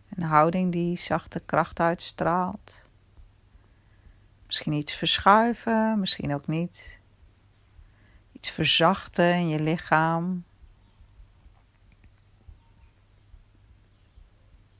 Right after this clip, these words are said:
En dan wil ik je vragen om een keer je hele lichaam heel hard aan te spannen en tegelijkertijd in te ademen.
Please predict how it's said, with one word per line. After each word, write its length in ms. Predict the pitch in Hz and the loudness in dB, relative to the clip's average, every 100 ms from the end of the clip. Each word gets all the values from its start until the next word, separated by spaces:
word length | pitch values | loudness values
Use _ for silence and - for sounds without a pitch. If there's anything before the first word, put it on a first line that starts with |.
| _ - - _ _ _ - | _ -20 -20 _ _ _ -8
En 100 | 196 | -2
dan 80 | 196 | 0
wil 140 | 202 | 0
ik 100 | 202 | -2
je 140 | - | -4
vragen 680 | 196 - 180 190 202 214 202 | -6 0 6 8 6 4 2
om 100 | 196 | 2
een 140 | 196 | 0
keer 520 | - 190 202 196 190 - | 0 2 4 2 0 -2
je 120 | 160 | -2
hele 400 | 175 175 208 214 | -2 0 0 0
lichaam 560 | 185 190 - 175 170 165 | -2 -2 -2 -2 0 -2
heel 480 | 165 175 165 156 | -2 0 0 -2
hard 320 | 151 170 - - | -4 -6 -8 -6
aan 240 | 185 202 | -2 -2
te 120 | 202 208 | -2 -4
spannen 460 | - - 220 214 | -6 0 2 2
en 120 | - | -2
tegelijkertijd 840 | 190 - - 85 - - - 151 - | -4 -8 -6 -4 -4 -2 0 0 -2
in 220 | 165 185 | -4 -2
te 180 | - - | -2 0
ademen. 600 | 156 165 170 165 170 | 0 0 -2 -4 -6